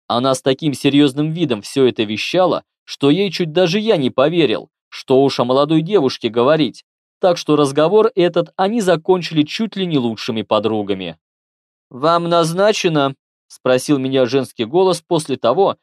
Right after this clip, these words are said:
как я нажал на кнопку домофона. «Нам сказали подойти сюда к девяти утра»,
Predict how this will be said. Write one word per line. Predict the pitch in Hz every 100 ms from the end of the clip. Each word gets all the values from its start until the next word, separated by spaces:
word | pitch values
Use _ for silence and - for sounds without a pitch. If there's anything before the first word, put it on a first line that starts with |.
| _ -
как | 185 160
я | 196
нажал | 180 156 214 196
на | 160
кнопку | 127 117 -
домофона. | 123 120 131 - 147 98 71 - _ _ _ _ _
«Нам | 113 156 190
сказали | - 196 208 190
подойти | 190 185 196 240 214
сюда | 202 180
к | 156
девяти | 165 175 160
утра», | 190 190 202 139 -